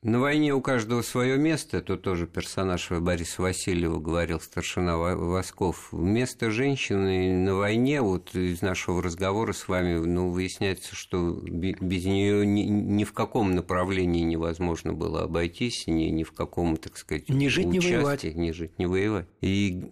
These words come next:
Speaker 1: героизм, вроде бы, понятие, приписываемое целиком и полностью мужчинам, такое гендерное звучание имеет, да?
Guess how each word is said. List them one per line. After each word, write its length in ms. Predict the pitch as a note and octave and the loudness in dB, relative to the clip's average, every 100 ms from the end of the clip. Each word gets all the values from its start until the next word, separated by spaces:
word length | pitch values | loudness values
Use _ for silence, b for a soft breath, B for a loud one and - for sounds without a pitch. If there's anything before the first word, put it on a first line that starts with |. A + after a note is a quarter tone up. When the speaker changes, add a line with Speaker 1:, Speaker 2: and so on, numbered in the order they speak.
| - | -10
Speaker 1:
героизм, 840 | F#2+ G#2+ B2 C#3 D3+ C3 A#2+ A2 G#2 | -4 0 2 2 2 2 2 2 2
вроде 300 | A2 G#2+ G#2 | 0 0 -2
бы, 80 | |
понятие, 540 | G2 A2 G#2+ G#2+ G2+ F#2+ | -2 0 2 2 0 0
приписываемое 920 | G2+ G#2 A2 G2 G2+ G2 F#2+ F#2+ F#2 | 0 0 -2 -2 0 2 2 2 0
целиком 540 | - G2 F2 F#2+ F#2+ | 0 -2 0 0 0
и 40 | F2 | 0
полностью 580 | - F#2+ F2+ - - | 0 2 2 0 0
мужчинам, 520 | F#2 G2 - E3 C3 F2 | 0 0 0 2 2 2
такое 300 | E2+ - F2 | -2 0 0
гендерное 840 | F2 G2+ F2+ E2+ E2 D#2+ D#2+ D2+ | 2 2 2 0 0 0 0 -2
звучание 760 | E2 E2+ - E2+ E2+ D#2+ D#2+ | -4 -4 -2 -2 -2 0 0
имеет, 420 | D#2 D#2+ D2+ - - | 0 0 -2 -6 -10
да? 400 | C#2+ D2+ F#2 G2+ | -10 -4 -2 -2